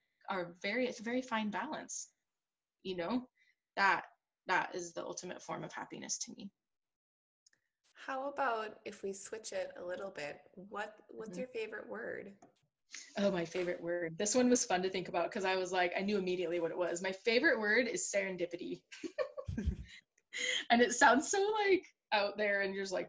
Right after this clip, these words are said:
Speaker 1: "Really? We just talked about so many heavy things and serendipity is your favorite word." But, <laughs> uh,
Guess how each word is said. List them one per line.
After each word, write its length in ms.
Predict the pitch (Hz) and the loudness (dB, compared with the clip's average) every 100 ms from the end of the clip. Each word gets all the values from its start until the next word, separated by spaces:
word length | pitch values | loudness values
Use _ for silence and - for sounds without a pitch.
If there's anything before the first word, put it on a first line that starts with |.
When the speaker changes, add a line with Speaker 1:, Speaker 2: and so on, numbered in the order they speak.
| 208 | -2
Speaker 1:
"Really? 400 | 302 392 403 403 | 0 2 2 4
We 120 | 349 | 4
just 160 | 370 359 | 4 4
talked 180 | 302 285 | 4 4
about 180 | 247 | 2
so 200 | - 220 | 4 2
many 200 | 202 202 | 2 2
heavy 240 | 196 185 185 | 0 2 0
things 280 | 190 180 175 | 0 -4 -4
and 80 | |
serendipity 520 | 175 175 175 175 175 180 | -4 -2 -2 -2 -4 -2
is 100 | 175 | -4
your 100 | 170 | -4
favorite 280 | 175 165 | -4 -2
word." 240 | 180 196 208 | 4 4 6
But, 260 | 196 202 - | 6 6 6
<laughs> 2000 | - - - - - _ - - _ _ - 523 539 508 523 508 - - - | 4 2 -12 -14 -20 _ -12 -12 _ _ -4 4 6 6 2 0 -4 -8 4
uh, 400 | 226 240 233 220 | 8 8 8 4